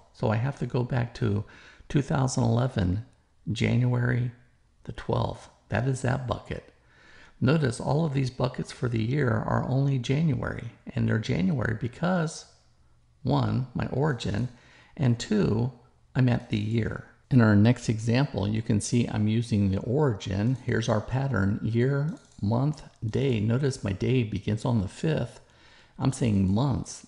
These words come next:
Now my frequency now is every three months. So I come down there and I look at my output, and notice we have January the fifth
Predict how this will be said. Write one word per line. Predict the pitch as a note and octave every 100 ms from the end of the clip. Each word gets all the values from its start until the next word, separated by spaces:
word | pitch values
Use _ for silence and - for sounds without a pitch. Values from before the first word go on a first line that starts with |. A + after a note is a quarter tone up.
| -
Now | A2
my | G2+
frequency | F#2+ - E3+ - G2 -
now | G#2+ A#2+ C3 G#2+
is | - A2 - _ _ -
every | A#2+ A#2
three | A2+ - C3+
months. | C3+ E2 D#2 - - - - - - - -
So | - B2 A2+
I | G#2+
come | - C3+
down | B2+ B2
there | A#2
and | A2+
I | G2+
look | A#2+ -
at | C3+
my | G2
output, | A#2+ D3+ - G2
and | G2 G#2
notice | C#3+ A#2+ G2+ -
we | G#2
have | G2 A2+ G#2 G2 - - - _ _ _ -
January | G#2+ G#2 G#2+ A#2 A#2+ B2+
the | B2+
fifth | A#2+ C#3 D3+ -